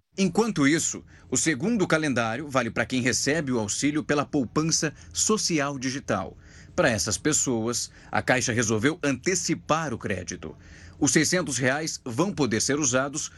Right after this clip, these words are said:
para compras com cartão de débito virtual e pagamentos de boletos e concessionárias.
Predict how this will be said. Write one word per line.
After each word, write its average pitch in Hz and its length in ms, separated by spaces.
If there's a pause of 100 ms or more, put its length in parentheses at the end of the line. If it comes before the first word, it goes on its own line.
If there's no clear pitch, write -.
(200)
para 185 100
compras 170 420
com 160 160
cartão 165 360
de 151 100
débito 147 420
virtual 139 540 (340)
e 127 80
pagamentos 131 840
de 135 100
boletos 143 720
e 151 80
concessionárias. 135 1040